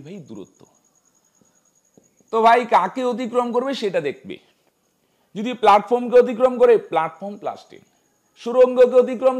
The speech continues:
করবে, সুড়ঙ্গ প্লাস ট্রেন। এখানে সেতুকে অতিক্রম করবে, তার মানে সেতু যাকে অতিক্রম করবে সেটা তো নিবই, প্লাস সবসময়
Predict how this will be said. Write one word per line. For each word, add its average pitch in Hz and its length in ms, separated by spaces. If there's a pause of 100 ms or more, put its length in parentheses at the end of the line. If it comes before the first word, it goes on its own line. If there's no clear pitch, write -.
করবে, 233 220 (220)
সুড়ঙ্গ 180 320 (160)
প্লাস - 260
ট্রেন। - 160 (440)
এখানে 214 180 (100)
সেতুকে 233 540
অতিক্রম 254 320 (100)
করবে, 196 180 (120)
তার 175 160
মানে 254 120 (460)
সেতু 233 500 (1200)
যাকে 190 300 (120)
অতিক্রম 247 380 (100)
করবে 233 200 (120)
সেটা 220 260 (120)
তো 254 60 (120)
নিবই, 247 380 (640)
প্লাস 220 360 (480)
সবসময় 233 580